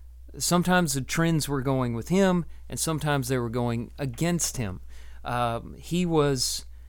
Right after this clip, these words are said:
banished from Alexandria no less than five times, and many times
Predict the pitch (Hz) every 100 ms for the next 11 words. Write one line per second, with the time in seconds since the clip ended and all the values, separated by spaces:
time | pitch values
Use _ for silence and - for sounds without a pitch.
0 | - - - - - - 123 147 165 202
1 | 180 - 156 143 151 135 120 151 156 135
2 | 131 123 131 147 143 165 165 - 131 117
3 | 107 - 139 156 160 - 143 127 113 123
4 | 143 - 104 127 170 160 156 139 139 135
5 | -